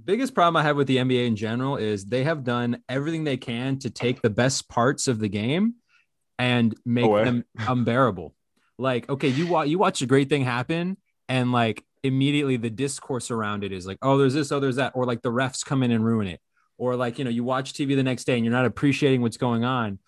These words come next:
Speaker 1: You're talking about, like, "Oh, well, who, who, who deserves the credit? Was this better? Was that better? Was it, you know, whatever?" And they've done that with the dunk contest, where, like, you're watching these
Speaker 2: Yeah.
Speaker 1: contests and what's going on? You're not appreciating the dunks.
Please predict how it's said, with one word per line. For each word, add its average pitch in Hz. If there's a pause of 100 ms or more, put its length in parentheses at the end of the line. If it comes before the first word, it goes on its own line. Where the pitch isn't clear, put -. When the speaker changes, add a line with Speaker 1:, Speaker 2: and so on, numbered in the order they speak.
(180)
Speaker 1:
You're 117
talking 120
about, 113
like, 107
"Oh, 139
well, 117 (220)
who, 117
who, 143
who 180
deserves 175
the 151
credit? 131
Was 107
this 165
better? 185
Was 156
that 165
better? 90
Was 107
it, 131
you 127
know, 110
whatever?" 117 (580)
And 131
they've 165
done 180
that 175
with 151
the 139
dunk 151
contest, 107 (800)
where, 135
like, 127
you're 139
watching 143
these 101
Speaker 2:
Yeah. 104
Speaker 1:
contests 123 (300)
and 127
what's 143
going 160
on? 135
You're 120
not 151
appreciating 151
the 113
dunks. 95